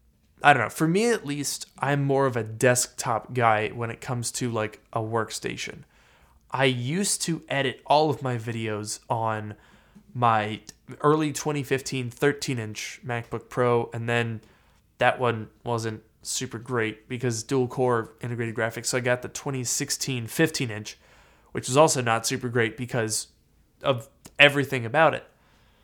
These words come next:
But by twenty eighteen, I think, is when I got a refurbished iMac, and ever since then, I've been on iMacs for, for everything.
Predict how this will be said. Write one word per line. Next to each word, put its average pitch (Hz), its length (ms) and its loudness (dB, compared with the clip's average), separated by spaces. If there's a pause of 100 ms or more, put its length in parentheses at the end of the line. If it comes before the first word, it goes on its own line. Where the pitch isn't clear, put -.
(440)
But 123 360 2
by 135 200 10
twenty 190 880 -4 (580)
eighteen, 143 540 0
I 107 100 0
think, 110 320 -8
is 120 160 -6
when 123 140 0
I 117 80 0
got 113 260 2
a 113 60 0
refurbished 123 640 -2
iMac, 117 480 -4 (600)
and 131 200 -2
ever 139 220 4
since 131 340 0
then, 123 340 2
I've 117 200 -2
been 127 160 2
on 113 160 -2
iMacs 107 760 -2 (400)
for, 113 320 -2 (140)
for - 340 -4
everything. 127 520 6